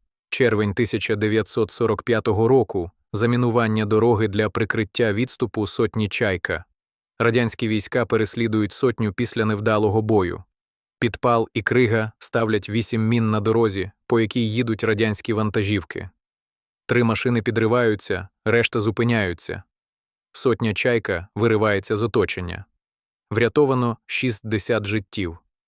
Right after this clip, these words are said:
Серпень тисяча дев'ятсот сорок п'ятого року —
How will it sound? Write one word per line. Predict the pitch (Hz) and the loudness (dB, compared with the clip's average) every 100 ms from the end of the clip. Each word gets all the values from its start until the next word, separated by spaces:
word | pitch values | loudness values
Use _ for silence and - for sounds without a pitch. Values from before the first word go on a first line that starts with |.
| _ _ _ _ | _ _ _ _
Серпень | - 120 113 - 107 | -4 0 2 2 -2
тисяча | 92 127 - - 113 | 0 0 0 -2 0
дев'ятсот | 107 107 110 - 117 | 0 0 0 0 -2
сорок | - 120 113 98 | 0 0 2 0
п'ятого | - 117 113 104 | 0 0 2 2
року — | 110 135 - 90 | 4 4 2 -6